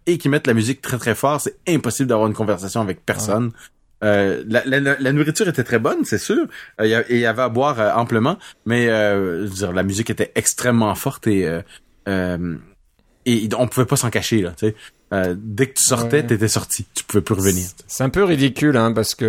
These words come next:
Speaker 2: ouais, ouais. On sait, on sait, euh, <laughs> par le passé qu'il y a peut-être dix, quinze, dix, vingt pour cent là, des,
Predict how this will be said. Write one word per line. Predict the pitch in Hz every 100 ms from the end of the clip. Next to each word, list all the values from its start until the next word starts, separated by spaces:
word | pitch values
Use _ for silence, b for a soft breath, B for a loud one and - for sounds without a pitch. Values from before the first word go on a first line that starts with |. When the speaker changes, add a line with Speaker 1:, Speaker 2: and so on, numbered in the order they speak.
| 107
Speaker 2:
ouais, | 107 104
ouais. | 101 110 98 b b b b b
On | -
sait, | 117 143 131
on | 143
sait, | - 151 156 147
euh, | 120 113 107 104 101 95 92 - -
<laughs> | - - -
par | 113
le |
passé | - 131 - 139 147
qu'il | 123
y | 107
a | 107
peut-être | 101 123 117 - B B B B B B B B -
dix, | 104 120 143 -
quinze, | 151 151 127
dix, | 143 160
vingt | 160 156
pour | 156 -
cent | - 156 156
là, | 139
des, | 127 117 113 110 110 107 104